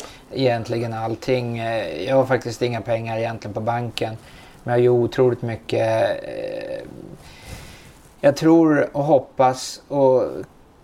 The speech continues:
med Anke Lasse som avelshingst nu, kombinationen mycket på Scarlett och Superfoto och, och framförallt så investerar jättefina ston. Och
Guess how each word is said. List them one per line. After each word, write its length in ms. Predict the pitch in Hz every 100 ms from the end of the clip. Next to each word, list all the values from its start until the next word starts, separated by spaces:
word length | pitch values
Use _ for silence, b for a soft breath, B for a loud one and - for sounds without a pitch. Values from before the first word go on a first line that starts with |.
| -
med 420 | 113 127 127 117
Anke 300 | 117 120 123
Lasse 360 | 127 127 - 123
som 240 | - 123
avelshingst 640 | 120 113 117 117 131 127 -
nu, 180 | 113 110
kombinationen 720 | - 120 117 113 120 120 120
mycket 240 | 120 - -
på 60 |
Scarlett 560 | - 110 113 113 123 -
och 80 | 104
Superfoto 680 | 107 110 - 117 - - 123
och, 280 | 110 117
och 120 | 120 -
framförallt 580 | 113 113 123 120 120
så 100 | -
investerar 440 | 117 113 110 - 110
jättefina 640 | 113 110 - 107 117 113
ston. 560 | - - 131 110 104 101 B B B B B
Och 320 | - 123 117